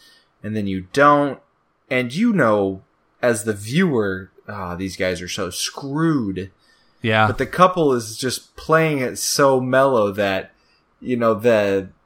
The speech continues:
Speaker 1: the difference, it just exaggerates your tension to theirs.
Speaker 2: Yeah.
Speaker 1: Because you're just, they're so screwed, and they're getting tied up, and that stuff always just,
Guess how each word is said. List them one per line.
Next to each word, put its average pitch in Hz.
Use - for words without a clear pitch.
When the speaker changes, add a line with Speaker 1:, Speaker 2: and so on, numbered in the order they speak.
Speaker 1:
the 110
difference, 127
it 127
just 127
exaggerates 107
your 110
tension 107
to 101
theirs. 98
Speaker 2:
Yeah. 117
Speaker 1:
Because 110
you're 113
just, 107
they're 113
so 117
screwed, 113
and 131
they're 113
getting 92
tied 92
up, 165
and 98
that 123
stuff 120
always 117
just, -